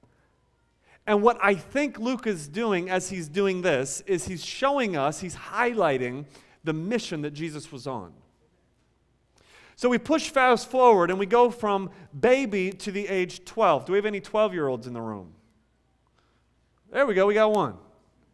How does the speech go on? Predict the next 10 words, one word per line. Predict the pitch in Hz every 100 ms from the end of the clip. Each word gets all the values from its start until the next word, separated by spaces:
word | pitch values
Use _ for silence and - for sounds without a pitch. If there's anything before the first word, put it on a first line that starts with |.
| 170 170 180 190 180 196 _ _ 190 180 165 _ _ _ _ -
All | 147
right, | 220 196 -
sorry. | - 185 208 196 170 - - _ _ _ 131
You're | 151
gonna |
be | 170
picked | 156 214 185
on | 139 135
now. | 180 160 - _ _ - - - - - - - - - - _ _ _ _ _
So, | - 214 202 196 185 185